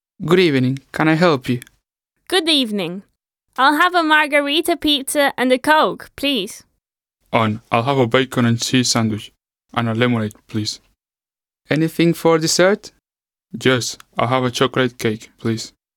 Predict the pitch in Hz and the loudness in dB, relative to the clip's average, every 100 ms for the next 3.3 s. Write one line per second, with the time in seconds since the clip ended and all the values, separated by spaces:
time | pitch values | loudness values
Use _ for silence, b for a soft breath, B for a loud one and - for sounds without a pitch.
0 | _ - 392 294 - _ _ _ _ - | _ -4 0 0 -2 _ _ _ _ -4
1 | 277 285 320 349 320 285 302 269 240 269 | 0 4 4 4 2 0 -2 -6 -6 -4
2 | 254 - 262 403 - 349 311 185 - 208 | -4 0 0 0 -4 -4 -4 -6 -6 -6
3 | 175 196 - | -8 -12 -20